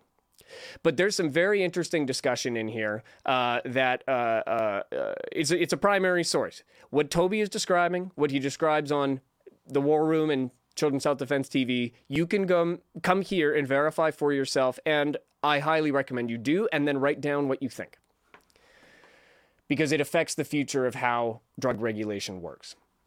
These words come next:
Um, but how is the media covering it? So now we've got, we had the independent side. We looked directly at the source. Now let's look at C N B C. "F D A panel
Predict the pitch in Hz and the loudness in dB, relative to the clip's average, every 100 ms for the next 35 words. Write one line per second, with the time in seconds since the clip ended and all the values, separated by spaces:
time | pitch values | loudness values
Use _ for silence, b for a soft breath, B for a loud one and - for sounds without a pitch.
0 | _ B B B B B - 135 131 127 | _ B B B B B 0 2 2 0
1 | 127 _ _ _ _ _ _ _ _ _ | -4 _ _ _ _ _ _ _ _ _
2 | _ _ _ _ - 139 139 170 208 220 | _ _ _ _ -6 -2 2 4 2 2
3 | 202 240 226 - 185 147 117 85 _ _ | 0 0 2 2 0 0 -4 -8 _ _
4 | - 151 170 170 180 156 156 156 139 151 | 0 4 4 2 2 2 0 2 0 -2
5 | - 185 208 196 190 190 - 165 165 165 | 0 0 2 2 2 0 2 2 2 -2
6 | - b b b 143 147 156 - 135 147 | -10 b b b 0 2 2 2 2 2
7 | 170 165 165 151 143 156 147 156 - 135 | 2 0 0 0 2 2 0 0 -2 -4
8 | 123 - 202 185 175 156 147 - 80 _ | -4 -2 0 2 2 0 -2 -4 -8 _
9 | _ _ _ _ _ _ _ _ - - | _ _ _ _ _ _ _ _ -8 0
10 | 185 175 220 196 190 165 131 101 135 | 0 2 2 2 2 0 -2 -4 -8